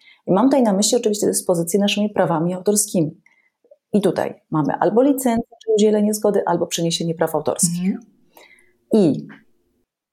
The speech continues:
Speaker 1: jeżeli ten aspekt zostanie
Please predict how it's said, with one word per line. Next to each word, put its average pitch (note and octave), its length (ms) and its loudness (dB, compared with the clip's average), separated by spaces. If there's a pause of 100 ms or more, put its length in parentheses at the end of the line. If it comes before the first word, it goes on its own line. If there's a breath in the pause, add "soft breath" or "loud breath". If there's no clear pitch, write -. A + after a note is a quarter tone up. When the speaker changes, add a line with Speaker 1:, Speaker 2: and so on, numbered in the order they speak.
(420)
Speaker 1:
jeżeli F#3+ 680 2 (1300)
ten C4+ 320 4
aspekt - 580 -2
zostanie F3+ 680 -4